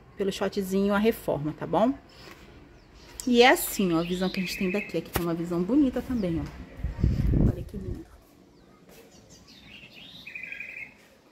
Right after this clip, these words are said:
Aqui tem uma churrasqueira que não vai permanecer aqui. E essa parte aqui que a gente vai reformar,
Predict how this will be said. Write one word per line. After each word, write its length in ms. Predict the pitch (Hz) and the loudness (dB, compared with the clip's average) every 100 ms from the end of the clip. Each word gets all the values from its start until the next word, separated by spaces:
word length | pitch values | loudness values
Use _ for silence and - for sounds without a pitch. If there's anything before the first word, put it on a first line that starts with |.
| - - | -20 -18
Aqui 160 | 180 - | -16 -4
tem 100 | 170 | 0
uma 120 | 165 | 0
churrasqueira 880 | 165 175 185 - - 247 262 269 254 | 0 -4 -4 -8 6 8 10 8 4
que 100 | 208 | 2
não 100 | 180 | -2
vai 140 | 175 | -2
permanecer 600 | 185 190 175 170 - 180 | -2 0 0 -2 -4 -4
aqui. 560 | 185 - - 277 320 330 - - - - - - - _ - - - | -4 -4 2 6 6 4 -16 -20 -20 -20 -20 -20 -20 _ -20 -20 -6
E 80 | 190 | 4
essa 220 | 196 196 | 4 6
parte 300 | 196 202 - | 4 4 2
aqui 80 | 208 | -4
que 80 | 208 | 0
a 40 | |
gente 160 | 208 196 | 0 2
vai 120 | 202 | 2
reformar, 840 | 202 208 - 220 196 170 180 240 | 2 2 2 2 4 4 4 2